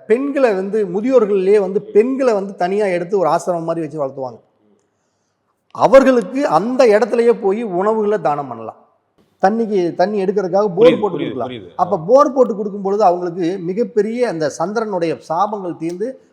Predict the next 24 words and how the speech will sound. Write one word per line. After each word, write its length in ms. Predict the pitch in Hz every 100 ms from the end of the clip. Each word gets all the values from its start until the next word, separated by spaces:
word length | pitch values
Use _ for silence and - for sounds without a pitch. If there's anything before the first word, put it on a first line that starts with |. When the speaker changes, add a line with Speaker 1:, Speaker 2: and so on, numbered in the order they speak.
| -
Speaker 1:
அவங்களுடைய 400 | 143 165 160 143
வளர்ச்சிகள் 420 | 139 170 175 165
இருக்கு. 200 | 143 117
Speaker 2:
ம். 220 | - _ 95
Speaker 1:
நல்ல 300 | 117 135 190
சம்சாரம் 580 | - 147 180 190 202 180
கூட 200 | 175 160
அமையுங்க. 320 | 139 131 113 104 -
Speaker 2:
ம். 200 | 110 98
Speaker 1:
சந்திரன்னா 440 | 131 180 185 185
பெண்களை 460 | 190 156 180 202 190
மட்டும் 220 | 170 175
சொல்லக்கூடாது, 600 | 156 151 139 127 117 107
Speaker 2:
ம். 100 | 92 - _ _ _ _ -
Speaker 1:
தன்னுடைய 380 | 143 143 135
மனைவியும் 500 | 120 135 185 220 226
பத்தி 180 | 202 180
சொல்லலாம். 360 | 185 139 117 -
Speaker 2:
ம். 240 | 101 95 82 _ _ - 151
Speaker 1:
மாமியாருக்கு 500 | 214 262 262 240 226
மருமகனுக்கு 500 | 202 214 214 208 185
அடிக்கடி 280 | 170 180 170
சண்டையுமாங்க. 640 | 156 156 139 113 113
Speaker 2:
ம். 40 | 95